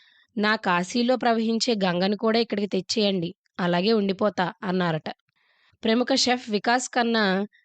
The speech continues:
కాశీలో ఘాట్లు తనకి ఇచ్చే స్ఫూర్తితోనే ఎన్నో డాక్యుమెంటరీలు తీశానని, అమెరికాలో ఉన్న కాశీ ఎప్పుడూ తనతోనే ఉంటుందని చెప్పుకున్నారు.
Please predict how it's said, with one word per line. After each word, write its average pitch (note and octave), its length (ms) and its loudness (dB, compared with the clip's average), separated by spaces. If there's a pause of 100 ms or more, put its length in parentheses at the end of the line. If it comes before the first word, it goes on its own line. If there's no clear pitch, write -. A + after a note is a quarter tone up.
(200)
కాశీలో C4 600 2
ఘాట్లు A3 460 0
తనకి A#3+ 320 0
ఇచ్చే A3 280 0
స్ఫూర్తితోనే A#3 760 0
ఎన్నో G3+ 360 2
డాక్యుమెంటరీలు A3 720 0
తీశానని, F#3+ 720 0 (580)
అమెరికాలో A3+ 640 2
ఉన్న A3 460 2 (120)
కాశీ G3 380 0
ఎప్పుడూ A#3 400 0
తనతోనే A3 480 0
ఉంటుందని G#3 520 2
చెప్పుకున్నారు. F#3 680 -2